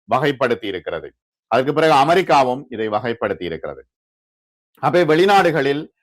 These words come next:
இவர்கள் ஊடாக பயங்கரவாதம், வன்முறை மற்றும் உறுதியற்ற தன்மை இருக்குமா என்கின்ற ஒரு பிரச்சனை இருக்கிறது.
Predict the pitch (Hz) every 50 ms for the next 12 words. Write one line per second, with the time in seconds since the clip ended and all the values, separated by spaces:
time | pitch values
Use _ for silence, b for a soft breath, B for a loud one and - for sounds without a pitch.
0 | _ _ _ _ _ _ _ 123 135 143 175 175 175 170 160 151 147 151 143 139
1 | 131 123 120 131 131 135 - - 123 120 131 135 131 131 123 120 110 110 113 120
2 | 123 - 101 101 110 117 117 117 113 117 117 110 104 90 - 113 104 92 82 -
3 | _ _ _ _ _ _ - 110 131 147 160 156 147 143 143 131 - 123 - 123
4 | 117 117 117 117 110 107 107 107 - 113 110 117 120 110 90 - _ _ _ _
5 | - 113 113 117 120 117 113 113 110 104 104 107 107 107 104 101 101 - 120 123
6 | 117 - 117 117 107 98 95 - 87 85 76 73